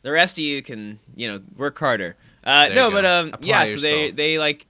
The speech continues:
Speaker 1: have to basically demonstrate that they know how to dance,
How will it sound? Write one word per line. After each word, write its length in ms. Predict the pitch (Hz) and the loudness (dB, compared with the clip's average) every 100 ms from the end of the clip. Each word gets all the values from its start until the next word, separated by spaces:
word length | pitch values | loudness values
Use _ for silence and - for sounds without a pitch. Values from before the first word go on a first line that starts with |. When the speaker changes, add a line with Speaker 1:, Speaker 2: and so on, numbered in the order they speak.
| - | -6
Speaker 1:
have 220 | 143 139 | -2 -2
to 80 | 147 | -4
basically 500 | 131 127 131 123 127 | -2 -2 -4 -8 -8
demonstrate 580 | 120 117 120 - 127 117 | -6 -6 -6 -8 -6 -6
that 160 | 110 | -8
they 220 | - 113 110 | -4 -4 -4
know 400 | 107 110 107 113 | -6 -6 -6 -6
how 140 | 113 | -6
to 100 | 104 | -6
dance, 600 | 101 104 104 104 - - | -6 -6 -6 -8 -8 -8